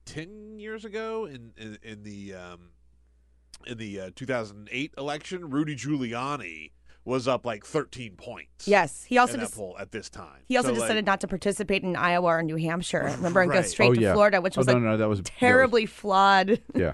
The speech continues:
Speaker 1: But the Biden thing does feel different than both of those. It does feel like he could very well just cruise to this nomination
Speaker 3: Well,
Speaker 1: if he
Speaker 3: what,
Speaker 1: plays his
Speaker 3: well,
Speaker 1: cards
Speaker 3: one
Speaker 1: right.
Speaker 3: thing he has done, he has forced, I think,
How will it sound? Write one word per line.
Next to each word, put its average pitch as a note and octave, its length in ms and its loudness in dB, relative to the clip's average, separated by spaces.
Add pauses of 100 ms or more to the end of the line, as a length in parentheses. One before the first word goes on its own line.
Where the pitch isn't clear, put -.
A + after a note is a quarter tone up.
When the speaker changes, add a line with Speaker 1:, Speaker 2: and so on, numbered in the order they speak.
Speaker 1:
But G3+ 120 -2
the A3 100 2
Biden C#4 460 -2
thing F3+ 340 -6
does C#3+ 260 -2
feel C3+ 280 -4
different G#2+ 500 -10
than G2+ 200 -10
both G#2 260 -6
of F#2 100 -18
those. D2 480 -20
It G#2 80 -16
does C#3 240 -4
feel B2+ 340 -4
like G2 280 -10
he A#2+ 180 -10
could A#2+ 340 -6
very G#2+ 300 -8
well G2+ 220 -10
just F#2 240 -18
cruise G2 800 -12 (140)
to A2 120 -12
this F#2 240 -16
nomination E2+ 560 -12
Speaker 3:
Well, E3+ 140 0 (100)
Speaker 1:
if F2+ 180 -20
he - 60 -18
Speaker 3:
what, E3 200 0
Speaker 1:
plays F3+ 80 -12
his - 60 -10
Speaker 3:
well, E3+ 120 0
Speaker 1:
cards G#3 100 -2
Speaker 3:
one C4+ 120 0
Speaker 1:
right. C#4+ 40 -6
Speaker 3:
thing G#3+ 180 2
he F#3 140 2
has E3+ 380 0
done, A2 260 2
he D#3 160 -2
has D3+ 140 0
forced, G3+ 500 -2
I C3+ 80 0
think, B2 360 2